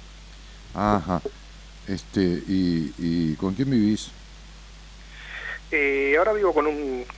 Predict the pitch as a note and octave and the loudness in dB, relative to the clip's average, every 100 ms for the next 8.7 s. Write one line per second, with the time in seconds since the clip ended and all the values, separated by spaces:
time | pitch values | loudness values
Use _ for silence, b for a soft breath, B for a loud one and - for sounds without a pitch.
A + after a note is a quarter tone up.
0 | - B2 - A#2+ B2 C#3 C3 A#2 - - | -16 -4 -2 2 4 6 6 4 2 0
1 | A2+ A2+ - - B2+ B2 B2 A2+ - A#2 | 0 0 -6 -6 -4 0 0 2 4 4
2 | A2+ A2 G#2+ G2 - - - - - - | 4 0 0 -6 -10 -16 -18 -18 -18 -18
3 | B B - - - - A#2 G#2+ G#2 G#2+ | B B -18 -18 -18 -8 -4 -2 -4 -6
4 | A2 - - - - - A#2 A2+ A#2 B2 | -10 -14 -16 -16 -14 0 4 4 4 2
5 | - A#2 A2+ A2+ - A2 - A#2 G#2+ - | 2 2 2 2 -2 -2 0 0 0 2
6 | A#2+ C3 B2 C3+ G#2+ G#2 - - - - | 4 4 4 0 -2 -4 -10 -18 -14 -10
7 | G#2+ A2 G#2+ - - - - A#2 - A2+ | -8 -8 -8 -10 -12 -14 -10 -6 -4 -2
8 | - A#2+ C3 A#2 G#2 G#2+ | 2 2 2 4 4 4